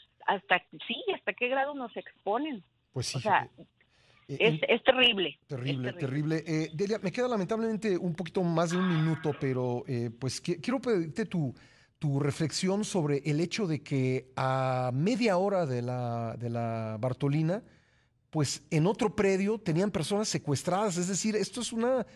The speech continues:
Speaker 2: impunidad espantosa.
Speaker 1: Así es, sí, y pues es que el crimen organizado se cuida, o sea, ellos tienen quienes avisa y se van escondiendo de donde van pasando las autoridades, pero también sabemos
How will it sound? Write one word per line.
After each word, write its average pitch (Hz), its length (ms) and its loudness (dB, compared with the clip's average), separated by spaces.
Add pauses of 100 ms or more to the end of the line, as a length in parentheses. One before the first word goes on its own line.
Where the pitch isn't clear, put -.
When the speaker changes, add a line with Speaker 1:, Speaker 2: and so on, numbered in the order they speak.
(280)
Speaker 2:
impunidad 165 580 4
espantosa. 160 760 -4 (880)
Speaker 1:
Así 185 360 6
es, 226 140 2 (160)
sí, 240 300 2
y 190 60 -2
pues 185 260 -6
es 160 320 0
que - 120 -8
el 214 40 -12
crimen 214 260 -6
organizado 180 500 -4
se 131 120 -10
cuida, 220 340 -6
o 170 40 -10
sea, 156 160 -4
ellos 151 220 0
tienen 170 280 -4
quienes 170 340 -4
avisa 196 440 0
y 196 100 -2
se 170 120 -6
van 143 180 -4
escondiendo 185 720 0
de 175 120 0
donde 135 220 -4
van 127 160 -2
pasando 123 420 -4
las - 180 -4
autoridades, 180 720 0
pero 180 220 4
también 175 540 0 (420)
sabemos 180 500 2